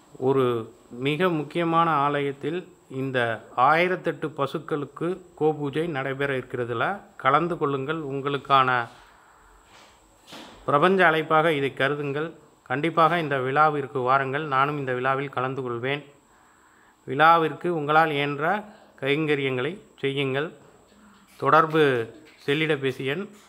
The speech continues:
பதிவிடப்படும் கீழே டிஸ்கிரிப்ஷன்ல. அவருடைய பேர் ராமராஜ் குருக்கள்.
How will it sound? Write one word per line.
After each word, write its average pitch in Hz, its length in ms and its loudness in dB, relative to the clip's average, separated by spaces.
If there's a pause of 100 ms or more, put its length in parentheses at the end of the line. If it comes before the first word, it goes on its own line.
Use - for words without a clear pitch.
(420)
பதிவிடப்படும் 143 640 -2
கீழே 143 340 -2
டிஸ்கிரிப்ஷன்ல. 135 840 -6 (960)
அவருடைய 139 460 2
பேர் 156 240 2 (340)
ராமராஜ் 143 520 4 (240)
குருக்கள். 143 480 -2